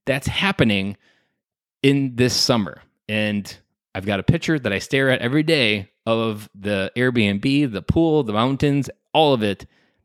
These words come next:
where I'm going. And so I'm manifesting that dream in my life every single day I come to work and provide this podcast and all the other different things that I do.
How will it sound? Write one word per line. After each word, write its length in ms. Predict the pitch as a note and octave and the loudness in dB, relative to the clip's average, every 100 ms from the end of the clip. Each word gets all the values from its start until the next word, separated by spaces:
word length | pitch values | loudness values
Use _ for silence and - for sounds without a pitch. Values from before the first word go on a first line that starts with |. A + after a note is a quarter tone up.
| _ | _
where 500 | - A2+ A2 G#2+ G#2+ - | -2 0 2 -2 -4 -6
I'm 80 | G2+ | -6
going. 480 | G2 F#2 A1+ A1+ _ _ _ _ - | -4 -6 -8 -18 _ _ _ _ -10
And 80 | A2 | -4
so 80 | |
I'm 140 | B2 C#3 | 0 2
manifesting 640 | C#3+ D#3 B2+ D#3 - A#2+ | 4 2 2 0 0 0
that 220 | A2 G#2+ - _ _ | 0 -2 -4 _ _
dream 340 | - A#2 D3 C3 | 0 2 4 4
in 100 | A2 | 4
my 120 | G#2 | 2
life 400 | G2+ B2+ A2 - - | 0 0 -2 -4 -4
every 340 | A2+ A2 A#2 | -2 2 0
single 320 | A2 A2+ G2+ | 2 2 2
day 460 | F#2 B2+ B2 G#2 G2+ - _ | 0 0 2 2 -2 -8 _
I 260 | A2 G2+ F#2+ | -2 -2 -2
come 260 | - A2 | -2 -2
to 80 | G#2 | 0
work 380 | G2+ A2+ G2+ - | -2 -2 -2 -6
and 340 | - G2 G2 - - _ | -6 -4 -4 -6 -14 _
provide 320 | - F#2 D#2 | -4 -2 -8
this 100 | - | -4
podcast 500 | - B2+ C3 B2+ B2 | 0 0 2 0 0
and 100 | A#2+ | 0
all 80 | A2 | 2
the 80 | A2+ | 2
other 120 | B2 | 2
different 300 | A2+ A2 G#2 | 2 2 2
things 200 | A2+ G2+ | 2 2
that 100 | F#2+ | 0
I 100 | F#2 | 0
do. 300 | F#2 F#2+ F2+ | 0 0 -2